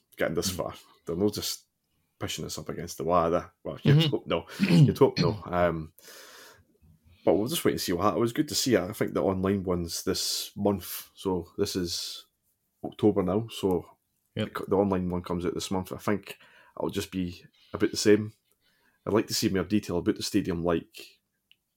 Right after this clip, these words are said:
Speaker 1: zooming in, like, like, your three D
Speaker 2: Mm.
Speaker 1: model going over and stuff like that. That'd be quite nice to see.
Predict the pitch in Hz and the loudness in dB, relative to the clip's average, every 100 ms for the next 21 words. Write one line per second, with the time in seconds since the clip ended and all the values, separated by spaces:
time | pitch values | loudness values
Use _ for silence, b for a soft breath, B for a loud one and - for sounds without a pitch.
0 | _ _ _ _ 95 98 95 95 95 95 | _ _ _ _ -10 2 4 4 4 2
1 | 92 87 80 - - - 80 - - - | 0 -4 -8 -10 -14 -14 -14 -10 -10 -6
2 | 101 95 90 85 95 90 87 85 85 92 | -4 -2 -2 0 2 2 2 0 0 -2
3 | 90 85 82 - - - 80 82 76 101 | -2 -4 -6 -8 -10 -10 -8 -6 -2 -2
4 | 92 - - 87 - - - 87 | -2 -6 -6 -6 -6 -8 -6 -6